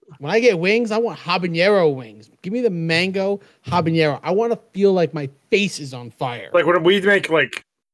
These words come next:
Speaker 1: I won't go higher than habanero, but I won't do, like, the ghost pepper. That's just
Speaker 2: No.
Speaker 1: fucking crazy. But habaneros, yes.
Speaker 2: Yeah, I, I don't mind habaneros. I mean, I'm not, like, super spicy guy. I like, but I like a good spice.
Speaker 1: When
Speaker 2: Like
Speaker 1: I,
Speaker 2: a good
Speaker 1: when I order,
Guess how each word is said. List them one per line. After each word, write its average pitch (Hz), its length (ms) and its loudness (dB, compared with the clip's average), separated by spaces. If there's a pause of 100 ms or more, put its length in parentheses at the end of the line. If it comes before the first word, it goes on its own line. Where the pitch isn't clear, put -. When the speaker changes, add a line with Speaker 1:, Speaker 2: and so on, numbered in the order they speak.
(200)
Speaker 1:
I 165 80 0
won't 262 160 2
go 277 120 4
higher 190 380 0
than 165 160 0
habanero, 143 720 -4
but 139 240 -8 (800)
I 156 60 -8
won't 214 160 0
do, 226 100 6
like, 175 140 4
the 147 100 -2
ghost 139 280 -4
pepper. 143 180 -8
That's 190 240 -6
just 135 260 -6
Speaker 2:
No. 117 60 -10
Speaker 1:
fucking 127 240 -4
crazy. 110 460 -16 (160)
But 139 100 -12
habaneros, 202 1000 -2
yes. - 360 -6
Speaker 2:
Yeah, 247 120 -6
I, 285 80 -6 (100)
I - 20 -4
don't 220 140 0
mind 208 180 0
habaneros. 113 840 -8
I 143 60 -8
mean, 180 220 0
I'm 208 200 -4
not, 285 180 2
like, 104 220 -10
super 175 600 2
spicy 185 460 -6
guy. 185 280 -2
I 139 80 -2
like, 120 280 -8 (420)
but 151 100 -2
I 156 40 2
like 156 180 0
a 147 80 0
good 127 220 -6
spice. - 480 -10 (120)
Speaker 1:
When 165 160 -2
Speaker 2:
Like 165 80 -6
Speaker 1:
I, 156 40 0
Speaker 2:
a - 40 -6
good 113 180 -14
Speaker 1:
when 190 120 -2
I 247 100 2
order, 240 440 6